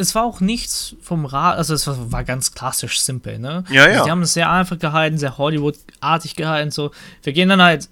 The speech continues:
Speaker 1: wir geben euch ein Stückchen hier, dann gehen wir wieder in ein Flashback, gehen wir ein Stückchen hier. So damals war das ja auch noch nicht so üblich, dass jeder Film das macht. Deswegen war das auch okay. <laughs> Inzwischen ist das die Hollywood Dirty Method, um alles zu erzählen.
Speaker 2: Mhm.
Speaker 1: Ähm,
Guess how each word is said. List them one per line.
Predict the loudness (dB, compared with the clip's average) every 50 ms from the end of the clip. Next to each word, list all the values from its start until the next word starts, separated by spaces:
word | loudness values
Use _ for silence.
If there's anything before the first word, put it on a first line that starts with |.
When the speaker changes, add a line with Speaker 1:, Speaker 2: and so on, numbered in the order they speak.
| _ -10
Speaker 1:
wir | -6 -6 -4
geben | 0 0 0 0 0 -2 -2
euch | -4 -6 -6
ein | -8
Stückchen | -12 -12 -12 -14 -14 -14 -14
hier, | -14 -10 -8 -4 -2 0 0 0 -2 -4 -10 -10
dann | -8 -6
gehen | -4 -4 -4
wir | -4 -4
wieder | -6 -6 -8
in |
ein | -8 -4
Flashback, | 0 2 4 4 2 2 0 -2 -4 -4 -4
gehen | -6 -6
wir | -6
ein |
Stückchen | -8 -8 -10 -10 -10 -8 -6
hier. | -4 -4 -4 -4 -6 -12 -20 -20 -20 -20 -20 _ _ -14
So | -12 -6
damals | -4 -2 -2 0 -2 -2 -4 -4
war | -4
das | -4 -4 -4 -4
ja | -4 -4
auch | -6
noch | -6
nicht | -8 -8 -8
so | -8 -8
üblich, | -6 -6 -6 -6 -8 -8
dass | -8 -6 -6 -4
jeder | -2 -2 -2 -2 0
Film | -2 -2 0
das | 0 -2 -2
macht. | -2 -4 -4 -6 -8 -12 -14 -16 _ _ _ _ _ _
Deswegen | -8 -6 -4 -4 -4 -2 -2
war | -2
das | -2 -2 -2 -4
auch | -4 -6
okay. | -10 -14 -10 -6 -6 -4 -6 -6 -8 -10
<laughs> | -6 -4 -4 -4 -6 -10 -20 -20 -16 -14 -12 -10 -10 -8 -8
Inzwischen | -8 -6 -4 -4 -2 -2 -2
ist | -2 -2
das | -4 -4 -4
die | -4 -2 -2 -2 -2 -2 -4
Hollywood | -4 -2 -2 -2 0 -2 -2 -4 -4 -4 -2
Dirty | -2 -2 -4 -4 -8
Method, | -6 -6 -6 -6 -4 -4 -4 -4 -4 -8 -12 _ -18
um | -14 -12 -8 -6 -6 -6 -4 -2
alles | -2 0 0 0 0 -2
zu | -4 -4
erzählen. | -6 -8 -8 -8 -8 -8 -8 -8 -8 -8 -6
Speaker 2:
Mhm. | -6 -4 -4 -4 -6 -6 -8 -4 4 6 8 10 12
Speaker 1:
Ähm, | 12 12 10 10 8 6 4 2 0 -2 -4 -4